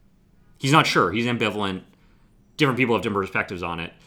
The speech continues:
And I think similarly, it's, it's a little telling that, uh, Prospero and Alonso want to get back to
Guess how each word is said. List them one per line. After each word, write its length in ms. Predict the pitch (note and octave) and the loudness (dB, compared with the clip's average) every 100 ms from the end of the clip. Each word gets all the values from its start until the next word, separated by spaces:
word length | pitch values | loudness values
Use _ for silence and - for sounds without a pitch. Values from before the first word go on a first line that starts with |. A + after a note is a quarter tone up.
| - - _ | -20 -20 _
And 120 | C3 | 0
I 60 | C3 | 0
think 380 | F3 E3 C#3 D3 | 2 0 -2 -4
similarly, 500 | - G#3+ D3 B2+ A#2+ | 0 2 2 2 0
it's, 200 | A2+ - | -2 -6
it's 200 | C3 B2+ | -6 -6
a 40 | |
little 200 | C3 C3+ | -4 -4
telling 540 | A#2 D3 C3 A#2 A2 G2+ | -4 -4 -4 -4 -6 -6
that, 300 | G#2 G2 - | -6 -6 -6
uh, 240 | G#2 F#2 - - | -6 -6 -8 -6
Prospero 960 | - D3+ C#3+ C#3 A#2+ G#2+ G#2 G2 G2 - _ - | 4 4 4 0 0 0 0 -2 -4 -8 _ -12
and 100 | A#2 | -8
Alonso 960 | G2+ A#2+ C3+ B2+ A#2+ G#2+ G2 F#2 F2+ E2+ - - | -4 2 2 2 0 0 0 0 -2 -8 -16 -12
want 220 | A2 A#2+ | -4 -2
to 40 | A2 | -2
get 140 | G2 | -4
back 280 | F#2+ A2 G2 | -4 -6 -6
to 600 | F2+ G2+ F#2 F#2 F2 F#2 | -4 -2 -2 -2 -4 -8